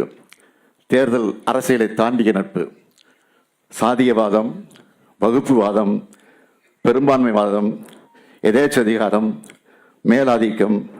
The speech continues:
ஆகிய அனைத்துக்கும் எதிராக ஜனநாயக சக்திகள் ஒற்றுமையுடன் பணியாற்றுவதுதான் தோழர் நல்லக்கண் அவர்களுக்கு நாம் வழங்கக்கூடிய நூற்றாண்டு விழா பரிசாக அமைந்திட முடியும். அத்தகைய ஒற்றுமையும் ஒரே சிந்தனையும் கொண்டு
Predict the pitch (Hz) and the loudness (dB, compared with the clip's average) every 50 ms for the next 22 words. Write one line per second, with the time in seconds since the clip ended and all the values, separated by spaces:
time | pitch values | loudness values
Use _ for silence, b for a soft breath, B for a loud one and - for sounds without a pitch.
0 | - - B B B B B B B B B - 101 117 113 107 98 92 104 127 | -20 -20 B B B B B B B B B 0 0 0 2 0 0 -2 -2 -2
1 | 120 - 151 139 - 151 127 113 104 113 110 110 104 - 110 95 80 76 - - | -2 -2 -2 -2 0 2 2 2 2 2 2 0 0 0 0 0 0 -2 -6 -12
2 | - - b b b b b b b b b b b b - - - 110 123 127 | -16 -20 b b b b b b b b b b b b -8 -2 -2 0 0 2
3 | 135 135 139 135 131 120 - 113 107 - 113 104 104 95 98 101 - 107 - - | 0 2 2 0 0 0 -2 0 0 0 0 2 0 0 -2 0 -2 -2 0 2
4 | 135 123 123 120 127 135 127 - 113 120 113 110 110 - 107 101 98 101 92 98 | 2 2 2 2 2 0 0 0 0 0 0 -2 0 0 0 2 2 2 2 0
5 | 101 98 104 113 - - - b b b b b b b b b b b _ - | 0 0 0 -2 -4 -6 -12 b b b b b b b b b b b _ 0
6 | 113 110 107 107 107 95 104 120 127 131 127 - 120 117 104 107 110 104 98 - | 2 2 2 2 0 0 0 0 0 0 0 0 0 0 0 0 0 -2 -2 0
7 | 107 95 87 82 82 82 - - - - - - 101 113 117 107 104 110 120 120 | 0 0 0 -2 -4 -6 -12 -18 -14 -8 -4 -2 0 0 0 0 0 0 0 0
8 | 123 113 - 107 107 104 101 117 117 - 120 113 110 104 104 98 95 95 95 - | 0 0 0 0 2 2 2 2 2 2 0 0 0 0 0 0 0 0 0 0
9 | - - 101 110 - 110 107 - 104 98 101 113 117 98 101 92 90 87 104 95 | -2 -2 -2 0 0 0 0 0 -2 -2 0 0 0 0 -2 -2 -4 -4 -2 -2
10 | 98 95 95 - - _ b b b b b b b b b b b b b b | -2 -4 -6 -8 -16 _ b b b b b b b b b b b b b b
11 | b b b - 104 110 - - 127 110 107 104 104 - - 131 127 131 127 120 | b b b -4 -4 -2 0 0 0 0 0 0 0 0 0 0 2 2 0 0
12 | 120 117 - 98 113 127 123 113 - 107 104 110 110 107 104 - 101 98 95 95 | -2 -2 -2 0 0 0 0 0 0 0 0 0 0 -2 -2 0 0 0 0 0
13 | 90 78 - | -2 -2 -4